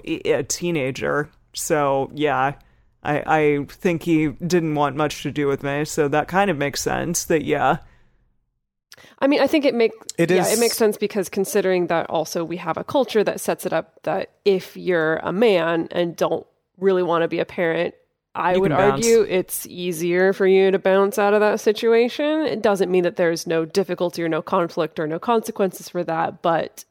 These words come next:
Speaker 2: easier for you to bounce more so than if you were the person who birthed that baby, as it were.
Speaker 1: Mm-hmm.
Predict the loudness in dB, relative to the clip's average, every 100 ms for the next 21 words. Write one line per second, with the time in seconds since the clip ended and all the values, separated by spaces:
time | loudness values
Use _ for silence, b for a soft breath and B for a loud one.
0 | _ -4 -2 0 -2 -2 -4 -2 -2 -4
1 | -6 -8 -6 -6 -4 -2 -4 -4 -8 -8
2 | -8 -10 -14 -8 -4 -2 -4 b b b
3 | b _ -4 -4 -4 -6 -4 -4 -2 -2
4 | -4 -10 _ -2 -2 -6 -18 _ -6 -6
5 | -10 -10 -10 -8 -8 -10 -8 -8 -8 -6
6 | -6 -6 -6